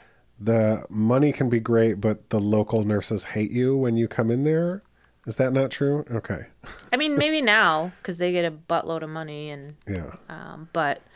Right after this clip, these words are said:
Speaker 1: Did you get
Speaker 2: this
Speaker 1: to
Speaker 2: was
Speaker 1: go anywhere cool?
Speaker 2: Yeah. Uh,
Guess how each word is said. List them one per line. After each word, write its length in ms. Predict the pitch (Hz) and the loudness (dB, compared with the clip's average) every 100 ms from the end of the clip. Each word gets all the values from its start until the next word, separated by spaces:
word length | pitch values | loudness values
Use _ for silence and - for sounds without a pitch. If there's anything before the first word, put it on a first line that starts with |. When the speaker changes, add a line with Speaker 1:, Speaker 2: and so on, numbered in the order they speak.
| - _ _ - | -20 _ _ -2
Speaker 1:
Did 100 | 120 | 0
you 60 | 120 | 2
get 60 | |
Speaker 2:
this 40 | 127 | 2
Speaker 1:
to 40 | - | 4
Speaker 2:
was 60 | |
Speaker 1:
go 80 | 123 | 2
anywhere 220 | 123 123 | 4 2
cool? 320 | - 147 185 - _ - - - - - | 2 -2 -2 -12 _ -12 -10 -12 -18 -10
Speaker 2:
Yeah. 320 | 214 349 453 175 - - | -2 -2 -2 -8 -10 -2
Uh, 300 | 226 214 | 2 4